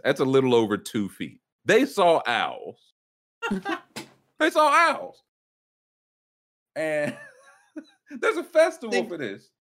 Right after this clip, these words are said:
Speaker 3: It's still a good story that owls were attacking them for four hours,
Speaker 2: That is
Speaker 3: but
Speaker 2: true. Well,
Speaker 1: Were
Speaker 2: hey,
Speaker 1: they even attacking them?
Speaker 2: I mean,
Speaker 3: Unclear. <laughs>
Speaker 2: th-, they shot at the owls, and maybe the owls were s-, had enough. They started the fight back.
Speaker 3: <laughs> The owls shot back.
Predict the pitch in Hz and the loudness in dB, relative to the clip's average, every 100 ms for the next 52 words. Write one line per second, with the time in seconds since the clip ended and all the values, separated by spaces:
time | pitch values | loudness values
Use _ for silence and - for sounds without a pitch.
0 | _ _ _ _ _ 220 220 - 269 339 | _ _ _ _ _ 0 0 -2 -2 2
1 | 240 147 202 - - 196 190 127 123 127 | 2 4 4 2 -2 0 2 0 0 0
2 | 127 170 156 139 131 139 131 - 123 113 | 2 2 2 0 -2 0 0 0 -6 -6
3 | 113 104 - 143 131 139 117 104 - 202 | -8 -12 -6 0 4 4 2 -4 -6 -6
4 | 208 - - - 208 202 156 - 262 - | -4 -6 -8 -10 -10 -10 -12 -16 -20 -16
5 | - 220 220 277 269 254 277 254 220 - | -8 -4 0 2 4 4 2 0 -2 -2
6 | 262 320 339 359 392 370 - _ _ _ | -2 -2 -4 -8 -8 -10 -16 _ _ _
7 | _ _ _ _ _ 139 151 143 160 180 | _ _ _ _ _ -10 -8 0 2 2
8 | 139 139 131 - - - - 165 165 175 | 0 0 0 -2 -6 -16 -16 -18 -18 -20
9 | 160 196 208 - 208 202 214 202 202 180 | -8 -8 -6 -6 -2 0 -2 -6 -6 -2
10 | 226 269 254 196 151 156 160 165 165 180 | -2 -2 -6 -10 -10 -8 -8 -6 -4 -2
11 | 196 196 180 143 - - 170 175 202 196 | -4 -6 -10 -12 -10 -12 -14 -6 -6 -4
12 | 185 330 - - - 185 170 170 156 156 | -6 -6 -6 -12 -10 -8 -8 -8 -12 -10
13 | 185 185 180 220 302 - - - _ _ | -6 -6 -4 -6 -6 -10 -14 -18 _ _
14 | _ _ _ 127 131 147 143 165 208 175 | _ _ _ -2 2 2 2 2 2 0
15 | 139 - - | -2 -2 -8